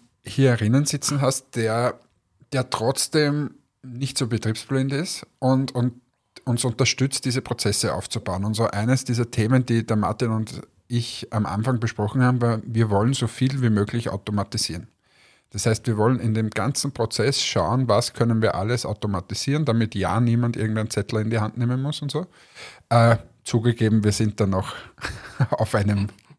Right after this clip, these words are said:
Weg, <laughs> einem gemeinsamen. Also sind noch nicht am Ziel angelangt, aber das war so quasi eine Marschrichtung und an dem arbeiten wir konsequent. Und dann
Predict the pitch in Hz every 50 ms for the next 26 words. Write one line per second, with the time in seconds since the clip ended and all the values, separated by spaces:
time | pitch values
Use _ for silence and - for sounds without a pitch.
0 | - 120 107 107 110 117 156 - - - - - 143 139 - 151 - 147 127 120
1 | 120 135 - 151 160 185 - - - - - - - - - 110 110 123 - -
2 | 131 139 - 123 - - 131 139 - - - - - - - 127 127 - - 104
3 | 107 107 127 135 156 170 165 - - - 101 110 113 151 160 156 131 127 - -
4 | 131 123 - 135 - - - - - 107 110 110 127 - 98 104 107 110 107 104
5 | 90 87 - - - 147 135 - - 135 131 127 123 120 123 120 113 113 107 113
6 | 123 - - 98 92 113 107 - 113 110 110 - - 107 98 - 104 - - 87
7 | 87 98 - 98 98 - - 107 107 113 113 113